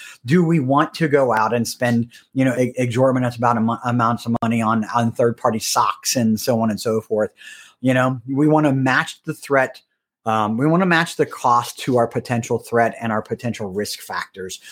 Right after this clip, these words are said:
and where our insurance companies say we have to be. So, in short of today's show,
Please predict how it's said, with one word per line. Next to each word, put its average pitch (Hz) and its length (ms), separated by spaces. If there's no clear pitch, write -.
and 131 260
where 120 180
our 110 120
insurance 117 400
companies 104 360
say 101 180
we 101 140
have 104 300
to 101 100
be. 120 260
So, 190 260
in 156 60
short 208 240
of 196 60
today's 190 340
show, 185 440